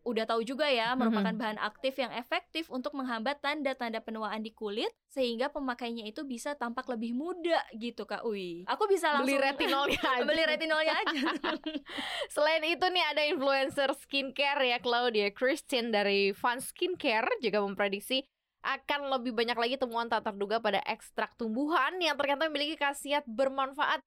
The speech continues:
Speaker 2: kayak bawang bombay. Nah, kan punya nih kalau bawang bombay di rumah ya,
Speaker 1: Mm-mm.
Speaker 2: mungkin bisa nih dicoba. Dan ini juga di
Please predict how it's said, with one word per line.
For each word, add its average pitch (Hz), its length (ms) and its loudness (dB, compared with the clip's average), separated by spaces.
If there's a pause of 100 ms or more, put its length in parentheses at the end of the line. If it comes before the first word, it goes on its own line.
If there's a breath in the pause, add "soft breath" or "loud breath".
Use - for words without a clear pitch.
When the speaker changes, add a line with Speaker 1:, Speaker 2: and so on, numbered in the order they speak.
(280)
Speaker 2:
kayak 302 380 0 (100)
bawang 269 720 2
bombay. 233 1080 0
Nah, 170 600 0
kan 285 220 -4
punya 214 280 -4
nih 269 120 -4
kalau 214 180 0
bawang 190 240 0
bombay 208 300 2
di 190 260 0 (440)
rumah 196 360 0
ya, 190 220 2
Speaker 1:
Mm-mm. 196 80 -2
Speaker 2:
mungkin 202 340 -2 (280)
bisa - 360 0
nih 294 220 -4
dicoba. 240 540 2
Dan 240 180 2
ini 381 160 2
juga 294 260 2
di 254 300 2